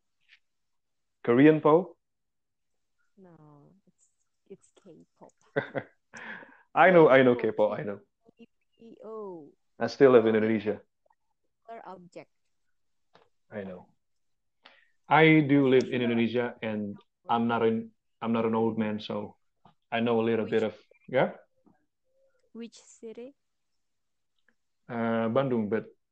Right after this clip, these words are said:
Speaker 1: right now I am in my hometown in Kuningan. And if
Speaker 2: Ah.
Speaker 1: anyone,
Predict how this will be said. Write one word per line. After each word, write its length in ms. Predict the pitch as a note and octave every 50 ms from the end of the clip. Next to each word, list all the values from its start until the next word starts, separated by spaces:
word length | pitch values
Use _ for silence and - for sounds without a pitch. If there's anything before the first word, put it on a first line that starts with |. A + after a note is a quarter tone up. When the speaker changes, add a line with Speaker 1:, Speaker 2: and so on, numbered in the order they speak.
| _ _ -
Speaker 1:
right 180 | B2+ C3 C3 B2
now 380 | B2 A#2+ A#2 A#2 A2+ A2+ A#2 -
I 360 | A#2+ A2 A2 G#2+ G#2+ G#2+ G#2+ _ _ _ _ _ _ _ _ _ _ -
am 280 | B2+ A#2+ A2+ A2+ A2+ A2+
in 120 | A#2 A2
my 80 | A2 G#2+
hometown 460 | G#2+ A2 G#2+ G#2+ G#2+ A#2 G#2+ G#2+ A2+ A2+
in 100 | G#2+ G#2+
Kuningan. 440 | - A2+ A2 A2 A2+ A#2 A#2 A#2 - _ _ _ _ _ _ _ _ _ _ _ _ _ _ _ _ _ _ _ _ -
And 240 | B2+ B2+ B2 A#2
if 200 | D3+ D#3 E3 D#3+
Speaker 2:
Ah. 100 | - -
Speaker 1:
anyone, 520 | D3+ D#3 D3+ C#3 C3+ C#3 C3+ C#3 C3+ B2+